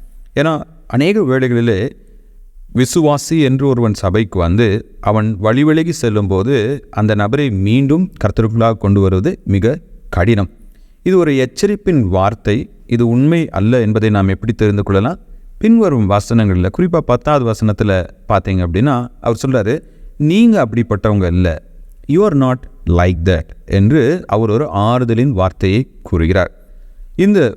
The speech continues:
வசனத்தின் பொருள், ஒரு விசுவாசி ரட்சிப்பை இழந்து விடுவானா, விடமாட்டானா என்பதை வாதாடுவதற்காக எபிரேயருக்கு எழுதின ஆக்கியோன் இதை கூறாமல், நாம் ஒருபோதும்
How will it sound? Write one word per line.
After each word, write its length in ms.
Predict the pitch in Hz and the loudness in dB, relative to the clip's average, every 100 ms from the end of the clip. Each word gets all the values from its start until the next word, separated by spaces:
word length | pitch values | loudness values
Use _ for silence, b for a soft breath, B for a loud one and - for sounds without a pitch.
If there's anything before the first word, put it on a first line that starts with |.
| - | -2
வசனத்தின் 600 | 98 104 147 139 120 101 | -2 0 0 0 0 0
பொருள், 400 | - 92 113 95 95 - - - | 0 2 2 2 -2 -6 -20 -6
ஒரு 160 | 101 101 | -2 0
விசுவாசி 500 | 101 104 127 117 120 | 0 0 0 0 0
ரட்சிப்பை 480 | 98 92 127 107 113 92 - | -2 0 -2 0 -2 -2 -4
இழந்து 380 | 95 95 110 110 | 0 2 2 0
விடுவானா, 500 | 95 104 101 98 107 156 92 | 0 0 2 0 -2 -4 -2
விடமாட்டானா 760 | 95 107 104 101 101 95 98 95 - - | 0 2 0 0 0 0 0 -2 -8 -10
என்பதை 420 | - 95 95 98 127 | -2 0 2 0 0
வாதாடுவதற்காக 1080 | 87 90 101 107 101 98 92 - 98 - 104 - | 0 0 2 2 2 0 -2 -2 -2 0 -2 -2
எபிரேயருக்கு 440 | 92 98 98 95 | -2 0 0 0
எழுதின 220 | 92 92 | 0 2
ஆக்கியோன் 320 | 87 87 104 95 | 0 0 0 0
இதை 160 | 82 - | -2 -6
கூறாமல், 560 | - 90 80 98 110 104 - b b b - 87 | -4 0 2 2 0 -2 -8 b b b -4 0
நாம் 400 | 107 143 71 95 127 - - - - - | 2 0 -2 -4 -4 -10 -20 -20 -16 -4
ஒருபோதும் 800 | 92 107 165 - 160 110 92 | 2 2 0 0 0 2 0